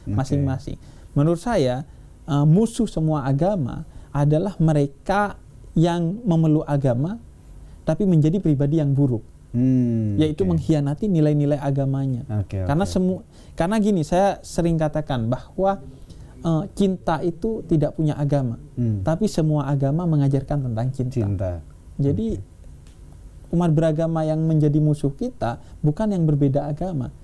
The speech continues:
Speaker 2: tapi yang mengkhianati nilai-nilai cinta kasih itu. Karena cinta
Speaker 1: Oke.
Speaker 2: kasih itu adalah nilai semua agama.
Speaker 1: Oke. Nah, terakhir, untuk nutup obrolan kita, kan Anto punya buku tuh,
Speaker 2: Heeh.
Speaker 1: Tuhan Ada di Hatimu.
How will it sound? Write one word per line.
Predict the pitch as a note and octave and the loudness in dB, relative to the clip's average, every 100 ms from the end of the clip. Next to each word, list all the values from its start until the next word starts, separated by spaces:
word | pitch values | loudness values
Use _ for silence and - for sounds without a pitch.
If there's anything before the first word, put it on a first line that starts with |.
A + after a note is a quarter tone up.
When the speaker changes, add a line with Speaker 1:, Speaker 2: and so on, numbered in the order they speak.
| - - - | -20 -20 -8
Speaker 2:
tapi | - D3+ - | -4 -2 0
yang | G3 D3+ | 2 2
mengkhianati | D3 D3 C#3+ C#3+ D3 | 2 2 2 0 0
nilai-nilai | F3+ D3 C#3+ C#3 C#3 | 0 2 2 2 0
cinta | B2+ C#3 C3+ | -2 -2 -2
kasih | C3 C3 - D#3+ | -2 -4 -6 -6
itu. | D#3+ - - | -6 -6 -10
Karena | - C#3 | -2 0
cinta | D#3+ E3 - | 2 0 2
Speaker 1:
Oke. | D3+ | 0
Speaker 2:
kasih | C#3+ C#3+ D3+ | 0 0 0
itu | - - | 0 0
adalah | C#3 D3 E3+ | 2 0 2
nilai | D3+ C3+ E3 | 2 2 0
semua | C#3+ B2+ A#2+ | -2 -4 -4
agama. | B2 - - - - - G#2 | -4 -6 -6 -10 -14 -10 -4
Speaker 1:
Oke. | G2+ E2 G#2 E2+ G2 - - - - | -4 -4 -4 -4 -6 -14 -20 -20 -4
Nah, | F#3 E3+ | -2 -2
terakhir, | C#3+ F#3+ G3+ G3 A3 A3+ A3+ - - - - | -2 -2 0 0 0 0 -4 -10 -18 -20 -6
untuk | D3 D3+ D#3 | -2 0 0
nutup | E3 E3 E3 | 0 0 -2
obrolan | D#3 D#3+ D3+ D3+ D3 D3+ | 0 0 2 4 2 2
kita, | C#3 B2+ D#3 | 0 0 -2
kan | F3 E3+ | -2 -2
Anto | D3+ | -2
punya | E3 D#3 C#3 | 0 2 4
buku | C3 A2 E3 F3 | 2 2 2 2
tuh, | G3 D#3 | 4 2
Speaker 2:
Heeh. | B2+ C#3+ C3 - - | 0 0 -4 -6 -4
Speaker 1:
Tuhan | D3+ C3+ E3+ F3 F#3 | 0 2 2 -2 -6
Ada | - C#3+ C3+ C#3 | -2 0 4 2
di | C3+ C#3+ C3 C3 | 4 2 2 -2
Hatimu. | - C#3 D#3+ C#3 G#2 | -2 0 2 2 0